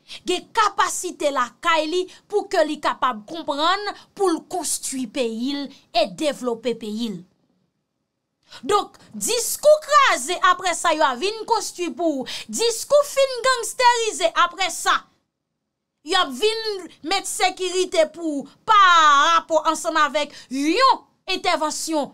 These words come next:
militè fòk ou konprann li anpeche popilasyon an sòti pa pwòp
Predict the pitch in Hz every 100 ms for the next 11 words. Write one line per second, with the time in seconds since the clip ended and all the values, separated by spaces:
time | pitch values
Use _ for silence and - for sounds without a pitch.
0 | _ 247 320 427 330 - 466 480 - _
1 | _ _ - - - 359 - 311 240 370
2 | 427 349 - - 320 302 - 508 508 -
3 | - 370 330 311 285 294 247 214 - -
4 | 254 302 339 - - - - - 381 302
5 | - - 554 508 - - _ _ _ _
6 | _ _ _ _ - 349 - 320 359 370
7 | -